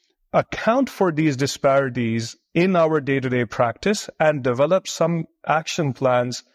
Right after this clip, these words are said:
which are applicable to our own practices. As you mentioned, Doctor Farooqui, you're in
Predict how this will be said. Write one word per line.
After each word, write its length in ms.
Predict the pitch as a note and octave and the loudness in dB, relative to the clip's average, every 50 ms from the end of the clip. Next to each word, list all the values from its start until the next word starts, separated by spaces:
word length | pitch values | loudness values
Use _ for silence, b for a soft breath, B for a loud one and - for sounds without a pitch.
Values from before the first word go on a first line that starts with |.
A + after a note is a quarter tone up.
| _ _ _ _ | _ _ _ _
which 240 | D3+ D3 D#3 - | 0 0 2 2
are 160 | E3+ D#3 D3+ _ - | 2 0 0 _ -2
applicable 720 | - D3 D3+ _ F3+ F#3 D#3+ - F3+ E3+ D#3+ E3 E3+ E3 D#3 | 0 0 0 _ -2 -2 0 0 -2 0 2 0 -2 -2 -2
to 180 | - D3+ D3 | -2 2 4
our 240 | C#3+ C#3 C3 C3 B2+ | 4 4 4 2 0
own 180 | A#2+ A#2+ A2+ G#2+ | 0 0 0 0
practices. 680 | - A#2 G2+ G2 _ - A2 - - G2+ G#2 G2 - b b b b b b b | 0 -2 -2 -2 _ -8 -6 -4 -2 -2 -2 -4 -6 b b b b b b b
As 220 | - C#3+ C#3 C#3+ | 0 0 2 2
you 60 | D3+ D#3 | 2 2
mentioned, 380 | D#3 E3 F3 F3 - F#3+ F3+ | 2 0 0 -2 -2 -2 0
Doctor 220 | D#3+ D#3 D3+ - E3 | 2 0 0 -2 -4
Farooqui, 420 | C3+ - D3+ D3 C3+ - D#3 C#3+ | -2 -2 -2 -2 -2 -2 -2 0
you're 200 | C#3 C#3+ D3 D3+ | 2 2 2 2
in 180 | D3+ D3 C#3+ | 0 -2 -2